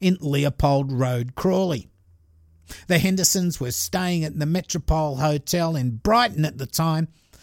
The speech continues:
and he discussed with Doctor Henderson a business opportunity that they could work out of his workshop and that he should come up to Crawley to discuss it further.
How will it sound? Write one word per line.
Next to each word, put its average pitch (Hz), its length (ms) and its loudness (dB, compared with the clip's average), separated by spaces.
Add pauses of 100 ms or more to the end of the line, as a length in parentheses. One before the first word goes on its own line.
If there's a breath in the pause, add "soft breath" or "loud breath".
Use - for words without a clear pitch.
(120 soft breath)
and 208 120 0
he 202 60 0
discussed 196 720 -2
with 185 220 -4
Doctor 180 340 -2
Henderson 160 640 0 (260 soft breath)
a 117 100 -8
business 214 600 0
opportunity 139 760 -2 (240 soft breath)
that 180 140 -2
they 165 100 4
could 110 260 -2
work 233 300 2 (100)
out 160 200 0
of 120 80 -2
his 98 180 -4
workshop 165 640 2 (340 loud breath)
and 214 140 2
that 190 220 0
he 190 160 0
should 180 280 0
come 202 280 0
up 180 180 -4
to - 140 0
Crawley 131 420 2
to 147 160 -4
discuss 135 500 -2
it - 140 -14
further. 175 460 -2